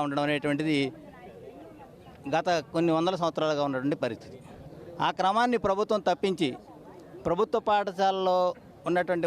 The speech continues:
ఉపాధ్యాయుల సంఖ్యను తగ్గించుకోవడం, ప్రాథమిక పాఠశాలని ధ్వంసం చేయడం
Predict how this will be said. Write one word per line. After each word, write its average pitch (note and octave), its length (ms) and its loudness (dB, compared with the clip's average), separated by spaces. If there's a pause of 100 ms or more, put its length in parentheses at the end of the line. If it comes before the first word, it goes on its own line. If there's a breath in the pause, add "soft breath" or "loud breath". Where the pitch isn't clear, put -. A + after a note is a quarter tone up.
ఉపాధ్యాయుల F3+ 520 2 (100)
సంఖ్యను E3+ 340 0
తగ్గించుకోవడం, F3 500 0 (920)
ప్రాథమిక G3 400 0 (100)
పాఠశాలని F3+ 640 0 (960)
ధ్వంసం F3 400 0
చేయడం F#3 240 4